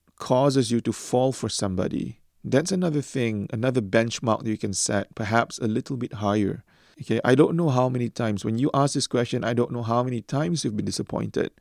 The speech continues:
how many times your love has not been reciprocated and responded, uh, equally. Okay, I don't know. But it sounds like, obviously, it w-, it would be more than once. So be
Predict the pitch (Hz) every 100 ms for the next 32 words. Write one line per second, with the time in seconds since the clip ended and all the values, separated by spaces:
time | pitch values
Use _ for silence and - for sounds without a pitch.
0 | _ - 131 139 131 135 135 147 131 -
1 | 123 110 117 120 113 101 107 113 - 107
2 | 104 101 - - _ - 110 - 123 104
3 | - - - - 104 107 - - 127 135
4 | 120 - _ _ _ _ - 107 - 110
5 | - 110 - - _ _ _ - 101 113
6 | 113 - _ _ 123 120 - 156 120 -
7 | _ _ _ 127 127 127 - 147 165 123
8 | 120 113 - _ _ _ 120 113 117 -
9 | 113 98 110 117 107 104 104 104 104 92
10 | 92 98 - 131 - - _ _ _ _
11 | - 107 98 131 139 _ _ - 107 139
12 | 175 175